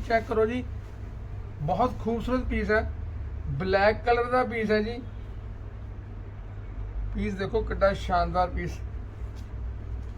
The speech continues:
ਆ ਲਓ ਜੀ, ਇਹਦੀ ਵੀ ਸ਼ਰਟ ਦਾ ਕੱਪੜਾ ਤਿੰਨ ਮੀਟਰ ਹੀ ਰਹੂਗਾ ਜੀ। ਬਾਹਾਂ ਦੇ ਉੱਪਰ ਵੀ ਨਾਲ ਤੁਹਾਨੂੰ ਬਨਾਰਸੀ ਕੰਮ ਮਿਲੂਗਾ ਜੀ, ਬੂਟੀ ਬਣੀ ਹੋਈ ਹੈ, ਬਨਾਰਸੀ ਪੀਸ ਹੈ।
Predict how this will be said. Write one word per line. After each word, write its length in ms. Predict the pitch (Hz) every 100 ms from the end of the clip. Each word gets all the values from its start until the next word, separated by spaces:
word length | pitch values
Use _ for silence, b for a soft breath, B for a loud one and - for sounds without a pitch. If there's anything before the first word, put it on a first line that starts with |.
| - - - - - - - - - -
ਆ 80 | 190
ਲਓ 160 | 156 147
ਜੀ, 180 | 139 - - - - - - - - - - - - -
ਇਹਦੀ 220 | 220 269
ਵੀ 140 | 277 269
ਸ਼ਰਟ 280 | 220 240
ਦਾ 120 | 269 254
ਕੱਪੜਾ 300 | 226 214 262 262
ਤਿੰਨ 180 | 240 233
ਮੀਟਰ 280 | 240 226 240
ਹੀ 60 |
ਰਹੂਗਾ 340 | 220 185 160 151
ਜੀ। 180 | 147 147 - - - - - - - - - - - - - - - - - - - - - - - 151
ਬਾਹਾਂ 320 | 160 180 247
ਦੇ 60 | 254
ਉੱਪਰ 200 | 247 240
ਵੀ 120 | 247
ਨਾਲ 220 | 233 226
ਤੁਹਾਨੂੰ 240 | 226 233 202
ਬਨਾਰਸੀ 400 | 214 208 214 226
ਕੰਮ 260 | 220 220 220
ਮਿਲੂਗਾ 400 | 220 226 233 240
ਜੀ, 160 | 240 - - - -
ਬੂਟੀ 340 | 160 185 233 226
ਬਣੀ 260 | 208 202
ਹੋਈ 160 | 214 226
ਹੈ, 80 | 226
ਬਨਾਰਸੀ 560 | 180 185 190 180 233
ਪੀਸ 280 | 202 202 185
ਹੈ। 200 | 214 226